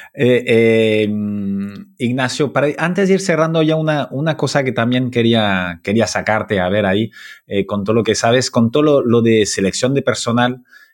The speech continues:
eh, que habrás hecho tú y que, y que en Dugut me imagino que seguirás haciéndolo. Eh, ¿cómo lo enfocas? ¿Tienes un método especial? Eh, eh, ¿entrevistas a todos los candidatos tú antes de que entren? ¿Cómo, cómo lo tienes montado esto?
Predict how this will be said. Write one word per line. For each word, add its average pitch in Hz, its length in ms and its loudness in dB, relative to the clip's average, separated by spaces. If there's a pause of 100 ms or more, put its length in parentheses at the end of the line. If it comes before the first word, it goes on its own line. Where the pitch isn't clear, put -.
eh, 107 180 -2
que 113 140 -2
habrás 107 300 0
hecho 165 440 -4
tú 160 340 0 (320)
y - 120 -8
que, 92 260 0
y 87 140 -4
que 92 100 -2
en 90 140 0
Dugut 98 260 2
me 98 120 2
imagino 98 260 0
que 104 60 -2
seguirás 92 420 -2
haciéndolo. 135 480 -2 (580)
Eh, 123 380 -2
¿cómo 185 220 2
lo 185 100 4
enfocas? 131 500 -2
¿Tienes 160 240 -2
un 175 100 -2
método 131 200 0
especial? 160 680 0 (180)
Eh, 117 480 -2
eh, 113 80 -4
¿entrevistas 131 680 0
a 127 140 -2
todos 127 160 2
los 117 140 0
candidatos 107 540 0
tú 113 160 0
antes 101 220 0
de 98 80 0
que 104 140 2
entren? 156 560 0 (400)
¿Cómo, 135 680 0
cómo 151 220 -2
lo 147 140 2
tienes 135 240 0
montado 110 320 0
esto? 90 300 -10